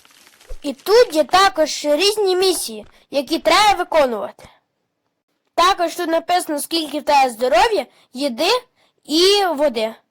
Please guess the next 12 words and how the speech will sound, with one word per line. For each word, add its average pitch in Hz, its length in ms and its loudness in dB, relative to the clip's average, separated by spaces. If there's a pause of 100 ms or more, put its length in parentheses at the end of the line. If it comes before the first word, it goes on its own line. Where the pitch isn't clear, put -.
(960)
На 262 160 -4
даний 320 420 0
момент 294 580 -2
у 285 100 -6
мене 294 320 0
є 254 80 0
такі 262 280 -8
інструменти, 294 800 -4 (380)
як 254 300 0
крюк 392 400 -2
і 330 100 -8
сокира. 233 540 -4